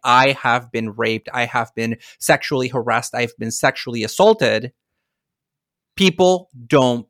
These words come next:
believe it. They just don't think that it is true. Um, and this includes school counselors, this includes judges, this includes police officers, it includes even family members.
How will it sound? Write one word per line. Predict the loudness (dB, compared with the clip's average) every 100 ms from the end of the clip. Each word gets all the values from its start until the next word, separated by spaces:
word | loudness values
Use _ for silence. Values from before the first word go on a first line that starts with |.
| _
believe | -4 -2 0 -2
it. | 0
They | -2
just | 0 -4 -2 2
don't | 2 2 -8
think | _ -4 -4 -8
that | -6 -4 -4
it | -6
is | -8 -10 -12
true. | -8 0 0 0 -6 -14 _ _ _ -4
Um, | 2 2 2 0 0
and | -2 0
this | -2
includes | -4 -6 -4 -2 -4 -12 _
school | -18 -12 -2 -2 0
counselors, | -2 0 -4 -4 0 0 0 -4
this | -8
includes | -10 -10 -14 -12 -14
judges, | 0 4 4 4 2 2 0 -10 -8 -2
this | 0
includes | -2 -8 -8 -10 -10
police | -12 -6 -4 -4 -2 0
officers, | 0 0 -2 0 0 -2
it | -4
includes | -4 -2 -4 -4 -6
even | -6 -6
family | -4 -2 -2 -4
members. | -8 -14 -18 -20 -16 -14